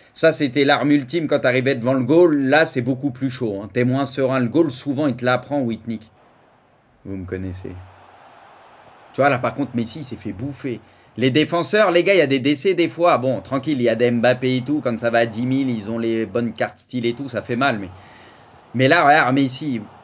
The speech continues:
Parce que là, c'est pas Messi quatre-vingts de vitesse, hein. Tu vois, c'est le Messi de la saison passée, c'est Van Dijk qui le bouffe. Il l'a bouffé. Bouffé. Alors qu'au début, t'as l'impression que Messi, il a un petit avantage, hein.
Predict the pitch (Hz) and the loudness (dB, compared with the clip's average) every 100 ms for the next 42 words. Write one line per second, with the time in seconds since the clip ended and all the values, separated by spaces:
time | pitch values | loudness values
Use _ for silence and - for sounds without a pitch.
0 | - - - 147 175 156 135 131 139 127 | -20 -10 0 2 2 2 2 2 0 -4
1 | 165 135 123 131 127 123 123 139 151 - | -2 -2 -2 -2 0 0 -2 -2 -4 -2
2 | 120 - - - _ 131 127 117 113 123 | -12 -14 -20 -20 _ 0 0 -2 -2 -2
3 | 135 123 120 120 127 123 170 147 107 98 | -2 -4 -2 -2 -2 -2 -4 -4 -6 -6
4 | 98 95 117 117 156 127 98 90 95 95 | -6 -4 -2 0 0 -2 -10 -10 -10 -12
5 | 190 - - - - - - - - - | -14 -16 -20 -20 -20 -20 -20 -20 -20 -20
6 | 101 92 85 92 196 185 - 123 101 - | -14 -12 -12 -12 -14 -14 -10 -10 -12 -20
7 | _ _ _ _ _ 107 160 180 160 131 | _ _ _ _ _ -14 -12 -2 0 0
8 | 127 143 135 147 190 165 139 135 156 127 | 0 -2 0 0 2 0 0 -4 -6 -4
9 | 139 131 185 143 120 120 127 135 151 113 | -4 -4 -6 -4 -4 -4 -4 -2 -6 -8
10 | 110 | -10